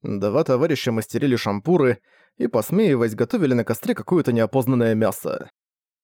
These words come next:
Глаза слепили яркие солнечные лучи. «Почему?»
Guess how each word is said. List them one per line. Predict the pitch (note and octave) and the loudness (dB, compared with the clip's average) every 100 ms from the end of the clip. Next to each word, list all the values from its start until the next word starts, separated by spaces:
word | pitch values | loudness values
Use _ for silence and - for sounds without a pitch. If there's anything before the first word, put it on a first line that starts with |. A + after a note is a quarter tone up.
| _ - | _ -10
Глаза | F2+ G#2+ G2+ C#3+ | -4 -2 0 -2
слепили | - A2 F#3 E3+ | -2 -4 0 0
яркие | B2 F3 - C3 | 2 0 0 -2
солнечные | - D3+ C3+ - C3 | 0 0 0 0 0
лучи. | A#2+ A#2 - A#2 - - _ _ _ _ _ _ | 0 0 0 -2 -2 -12 _ _ _ _ _ _
«Почему?» | G#2+ G2+ - C3 D3+ D#3+ A2 | -4 -2 0 2 4 4 2